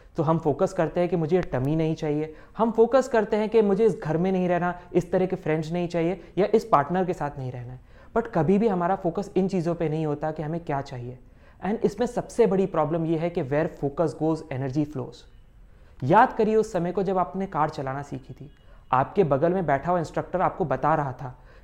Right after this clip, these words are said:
कि सामने एक गड्ढा है, उस गड्ढे को बचा के कार निकालना। But आपने notice किया होगा कि आपका सारा ध्यान उस गड्ढे पे चला गया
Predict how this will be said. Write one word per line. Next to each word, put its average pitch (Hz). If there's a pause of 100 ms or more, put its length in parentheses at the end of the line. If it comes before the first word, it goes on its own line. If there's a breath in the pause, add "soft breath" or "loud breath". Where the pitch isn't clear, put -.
कि 240
सामने 165
एक 165
गड्ढा 160
है, 202
उस 202
गड्ढे 156
को 185
बचा 151
के 170
कार 139
निकालना। 123 (560 soft breath)
But 220 (280)
आपने 196
notice 196
किया 202
होगा 190
कि 226
आपका 202
सारा 202
ध्यान 180
उस 180
गड्ढे 156
पे 160
चला 139
गया 143